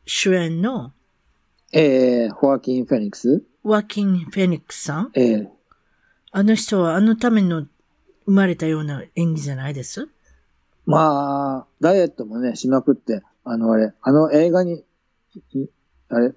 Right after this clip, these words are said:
Speaker 2: 出る前のホアキン・フェニックスとはね、
Speaker 1: そう、何十キロって痩せたんですよ。
Speaker 2: 全然別人になっちゃってますね。
Speaker 1: いわゆるロバート・デ・ニーロさんになったんですよ、あの方。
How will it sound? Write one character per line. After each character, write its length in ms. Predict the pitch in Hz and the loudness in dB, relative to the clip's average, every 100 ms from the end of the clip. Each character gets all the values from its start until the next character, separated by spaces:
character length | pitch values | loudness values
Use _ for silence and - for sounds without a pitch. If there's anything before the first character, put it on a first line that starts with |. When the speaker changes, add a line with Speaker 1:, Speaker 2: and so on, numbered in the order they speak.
| _ - | _ 2
Speaker 2:
出 120 | 170 | 2
る 100 | 180 | 4
前 240 | 139 147 | 2 2
の 140 | 123 107 | 2 0
ホ 120 | 120 | 0
ア 80 | 120 | 0
キ 120 | 120 | 0
ン・ 40 | |
フ 100 | 113 | 2
ェ 40 | 120 | 4
ニ 100 | 117 | 4
ッ 20 | |
ク 60 | - | 2
ス 100 | - | -2
と 80 | |
は 80 | 101 | 0
ね、 60 | 196 | 4
Speaker 1:
そ 80 | - | 4
う、 40 | |
何 220 | 254 - | 6 4
十 140 | 233 269 | 4 4
キ 140 | - | 6
ロ 80 | - | 6
っ 40 | |
て 80 | 285 | 6
痩 120 | 269 | 4
せ 100 | 294 | 4
た 0 | |
ん 0 | |
で 0 | |
す 0 | |
よ。 0 | |
Speaker 2:
全 0 | |
然 0 | |
別 0 | |
人 0 | |
に 0 | |
な 120 | 285 | 2
っ 40 | 180 | 4
ち 40 | |
ゃ 40 | 220 | 2
っ 0 | |
て 0 | |
ま 60 | |
す 100 | - | 2
ね。 140 | 214 311 | 2 6
Speaker 1:
い 20 | |
わ 120 | 370 | 6
ゆ 60 | 370 | 6
る 100 | 285 | 6
ロ 120 | 262 | 4
バ 120 | 269 | 4
ー 40 | 262 | 0
ト・ 80 | 262 | 0
デ・ 140 | 277 | 0
ニ 120 | 302 | 2
ー 40 | 294 | 2
ロ 80 | |
さ 140 | 233 180 | 0 -2
ん 20 | |
に 60 | 165 | -4
な 60 | |
っ 20 | 160 | -6
た 160 | 160 | -6
ん 40 | 151 | -8
で 80 | |
す 100 | 139 | -8
よ、 40 | 151 | -10
あ 40 | |
の 80 | 156 | -10
方。 300 | 147 - | -12 -14